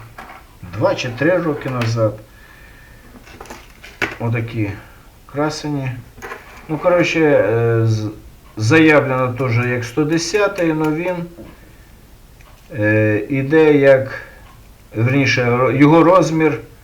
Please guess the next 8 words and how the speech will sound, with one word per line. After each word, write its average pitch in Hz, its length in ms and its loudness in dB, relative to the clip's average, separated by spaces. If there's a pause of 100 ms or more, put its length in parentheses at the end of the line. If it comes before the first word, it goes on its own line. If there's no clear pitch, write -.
(300)
десять 160 480 2
сантиметрів. 95 880 -6 (280)
Вага 143 380 4
відповідає. 127 880 -2 (1040)
Ну, 120 120 -4
тільки 143 220 -4
ціна 160 440 0
йому 123 760 -4